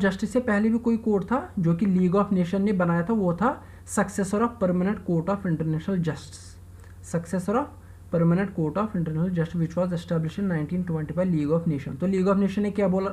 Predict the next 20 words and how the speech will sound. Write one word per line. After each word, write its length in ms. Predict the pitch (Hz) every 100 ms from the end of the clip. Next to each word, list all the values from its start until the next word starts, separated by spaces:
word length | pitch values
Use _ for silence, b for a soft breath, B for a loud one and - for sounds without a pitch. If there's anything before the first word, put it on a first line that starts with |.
| -
बनाया 340 | 165 170 185 185
था? 140 | 262 - B B -
Permanent 360 | 190 196 196 214 -
Court 240 | 190 175
of 160 | 202 202
International 560 | 165 170 165 165 220 170
Justice, 300 | 143 - 143 -
पीसीआईजे। 560 | 160 - 165 143 175 277 B B B B -
तो 260 | 226 - - -
इस 180 | 165 -
टाइम 140 | 165
पे 100 | 185
क्या 140 | 180
चल 140 | 160 165
रहा 160 | 185
है? 120 | 240 160
International 420 | 156 147 147 185
Court 160 | 147 135
of 360 | 254 - - 160
Justice। 360 | 135 - -